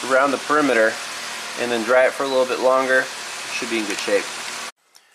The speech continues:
All right, here's the magic stuff. I'm thinking about doing the entire perimeter here. And this,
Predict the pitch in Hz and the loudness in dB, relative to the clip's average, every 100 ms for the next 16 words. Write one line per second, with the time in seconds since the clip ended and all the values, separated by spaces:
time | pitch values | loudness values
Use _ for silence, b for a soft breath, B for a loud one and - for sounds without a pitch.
0 | b b b _ 101 90 95 101 104 110 | b b b _ -14 -14 -14 -16 -12 -2
1 | 107 104 101 - 131 120 - - _ _ | 0 -2 -6 -4 2 0 0 -14 _ _
2 | b b b b b b b b - 104 | b b b b b b b b -20 -16
3 | 135 123 117 101 95 123 120 113 107 107 | -16 -12 -2 0 0 -2 -6 -6 -8 -6
4 | - 127 117 110 - - B B B B | 0 2 2 2 -4 -8 B B B B
5 | B B - 147 143 120 107 110 113 104 | B B -12 -4 -2 -2 -2 -4 -2 -2
6 | 104 B B B B B B B _ _ | -4 B B B B B B B _ _
7 | b b b b b b b _ _ _ | b b b b b b b _ _ _
8 | _ _ _ _ _ 110 113 117 - | _ _ _ _ _ -18 -14 -12 -14